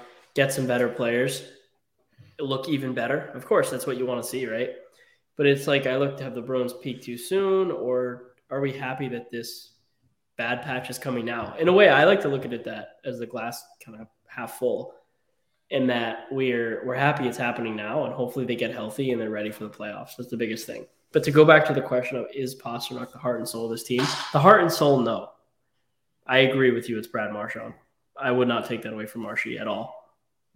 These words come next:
He's the lifeblood of what a Boston Bruin is meant to be.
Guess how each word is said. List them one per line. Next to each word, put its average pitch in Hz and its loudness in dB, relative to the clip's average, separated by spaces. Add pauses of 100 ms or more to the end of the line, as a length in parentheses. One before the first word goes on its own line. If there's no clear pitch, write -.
He's 208 8
the 165 10
lifeblood 131 6
of 113 -2
what 117 2
a 110 -2
Boston 110 -4
Bruin 107 -6
is 117 -6
meant 104 -8
to 107 -14
be. 104 -16